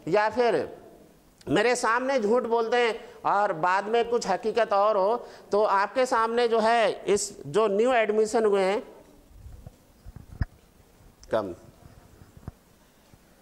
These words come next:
what's your good name? देखिए, ये शीतल है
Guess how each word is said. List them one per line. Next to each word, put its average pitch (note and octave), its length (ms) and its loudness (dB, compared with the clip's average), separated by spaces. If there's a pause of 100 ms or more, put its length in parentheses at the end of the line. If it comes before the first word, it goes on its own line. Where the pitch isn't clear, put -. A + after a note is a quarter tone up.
(920)
what's D3+ 220 -2
your G#3+ 140 0
good F3+ 80 -6
name? E3+ 360 -2 (2250)
देखिए, A3+ 240 0
ये C#4+ 240 0
शीतल C#4 520 -2
है B3+ 500 0